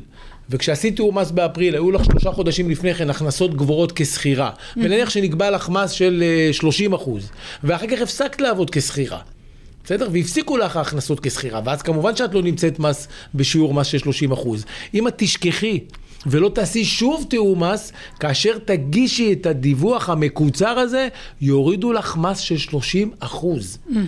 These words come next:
Speaker 1: כי
Speaker 2: אוקיי.
Speaker 1: לא עשית תיאום מס מעודכן. את יכולה לשנות את זה בעתיד, אם תגישי, כמו כל שכיר אחר במדינת ישראל,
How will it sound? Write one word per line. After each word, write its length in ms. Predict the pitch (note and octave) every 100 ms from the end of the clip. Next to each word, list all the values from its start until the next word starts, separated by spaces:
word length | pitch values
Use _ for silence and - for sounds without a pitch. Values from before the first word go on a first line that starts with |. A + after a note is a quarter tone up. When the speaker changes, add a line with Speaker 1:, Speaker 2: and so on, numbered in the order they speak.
| D#3 D#3+
Speaker 1:
כי 280 | - G#3+ A#3+ A3+
Speaker 2:
אוקיי. 300 | E3+ D#3+ -
Speaker 1:
לא 200 | D3+ E3+ -
עשית 400 | C3+ - D3+ D3
תיאום 320 | C3 C#3+ C3+
מס 300 | C#3 D#3 - - - - - -
מעודכן. 560 | C#3 C#3+ C#3 - F3 C#3 G#2 - - - -
את 160 | C3 E3
יכולה 580 | D3 - C#3 C#3 G#3 D#4+
לשנות 560 | E4+ - B3 C4 C#4
את 120 | D4 C4+
זה 140 | C#4+
בעתיד, 540 | C4+ C#4+ C#4 E4+ G4 - - - -
אם 140 | D#3+ D3
תגישי, 440 | D3+ D3 C4 C#4+ -
כמו 280 | F3+ G#3+ G#3
כל 160 | G#3
שכיר 400 | G#3 F3 - F#3+
אחר 220 | E3 F3 F3+
במדינת 460 | E3+ C#3+ D3 F3
ישראל, 460 | F3 - D#3 B3